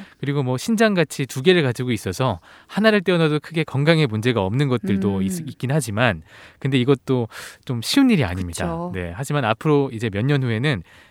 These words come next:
Speaker 1: 미래에 이제 새로운 장기를 만들어서 이식하는
Speaker 2: 네.
Speaker 1: 것이 쉽게 가능해질지도
Speaker 2: 어.
Speaker 1: 모르는데요. 어, 현재 심장이나 간 등 몸속의 다양한 장기는 물론 또 피부, 각막 등 이 각종 인체 조직도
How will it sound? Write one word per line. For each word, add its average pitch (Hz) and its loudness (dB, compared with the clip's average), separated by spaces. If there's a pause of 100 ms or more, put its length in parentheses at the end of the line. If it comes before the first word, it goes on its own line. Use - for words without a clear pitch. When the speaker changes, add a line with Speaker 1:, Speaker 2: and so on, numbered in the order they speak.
Speaker 1:
미래에 156 4
이제 123 -2
새로운 240 0
장기를 160 2
만들어서 107 -2
이식하는 131 -2
Speaker 2:
네. 113 -2
Speaker 1:
것이 160 -2 (260)
쉽게 - -2
가능해질지도 120 -2
Speaker 2:
어. - -4
Speaker 1:
모르는데요. 98 -2 (340)
어, 110 -4
현재 165 4
심장이나 185 4
간 123 -2
등 135 0
몸속의 143 2
다양한 127 0
장기는 110 -2
물론 107 0 (320)
또 117 -4
피부, 214 2
각막 127 0
등 135 2 (320)
이 117 -4
각종 120 -2
인체 135 2
조직도 151 2